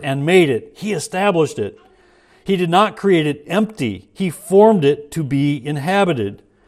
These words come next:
I am the Lord, and there is no other. I did not speak in secret in a land of darkness. I did not say to the offspring of Jacob, 'Seek me in vain.'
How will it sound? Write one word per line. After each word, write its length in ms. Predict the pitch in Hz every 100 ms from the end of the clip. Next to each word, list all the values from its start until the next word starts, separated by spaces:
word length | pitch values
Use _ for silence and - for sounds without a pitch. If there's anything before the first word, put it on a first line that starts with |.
| _ _ _ _ _ _
I 560 | - 147 156 160 165 147
am 360 | - 143 143 143
the 80 | 139
Lord, 400 | 143 160 160 139
and 160 | 123
there 180 | 123 135
is 400 | 127 156 185 175
no 320 | 143 139 139
other. 540 | 147 156 160 143 104 90 _ _ _ _ _ _ _ _ _ _
I 160 | - 196
did 140 | 226
not 260 | 175 202 160
speak 380 | - - 196 190
in 100 | 156
secret 680 | - 202 - 156 - _ -
in 120 | 151
a 60 |
land 260 | 147 160 180
of 140 | 175
darkness. 440 | 147 175 190 147 120
I 100 | 160
did 160 | 175 175
not 340 | 165 180 190
say 340 | - 185 165 165
to 120 | 165
the 120 | 151
offspring 540 | 147 151 151 - 160 151
of 140 | 135
Jacob, 460 | 127 160 185 143 113 - _
'Seek 340 | - - 202 190
me 140 | 175
in 160 | 160 147
vain.' 480 | 160 196 151 101